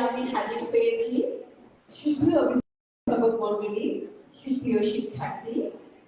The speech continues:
তুমি অনেক ভালো ফলাফল করে আমাদের সামনে ভবিষ্যৎ সবাইকে সুশোভিত,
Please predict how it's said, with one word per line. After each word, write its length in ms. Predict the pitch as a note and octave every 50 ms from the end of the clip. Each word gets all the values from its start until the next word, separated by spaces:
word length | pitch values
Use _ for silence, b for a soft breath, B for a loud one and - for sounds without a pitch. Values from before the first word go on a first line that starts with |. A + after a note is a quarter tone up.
| _
তুমি 180 | - D4+ D#4 E4+ D#4+ C4+ B3+
অনেক 220 | B3+ - D#4 E4+ - - - -
ভালো 220 | C4 A#3+ A#3+ B3 B3 B3+ B3+
ফলাফল 440 | B3+ A3+ - G#3 - - - A3+ A3+ - G#3+
করে 260 | A3 G#3+ G#3+ G#3 - - - - - - - - - - - A#3
আমাদের 320 | A#3+ B3+ D#4 D4+ E4 G4 G4+ - -
সামনে 320 | - - - G#3 G3+ G3+ F#3+ F#3+
ভবিষ্যৎ 500 | F3+ - - - - - A3 B3 B3+ - - - - - - - - - -
সবাইকে 580 | C4 C4+ C4+ C4+ C#4 C#4 D4 D4 C#4 D4 D4 D4 D4 D4 D4 - - - - - - - - - - - - - - _ _ -
সুশোভিত, 640 | - - E4+ D#4+ D#4+ D#4+ D#4+ E4 - D4 D4 C#4+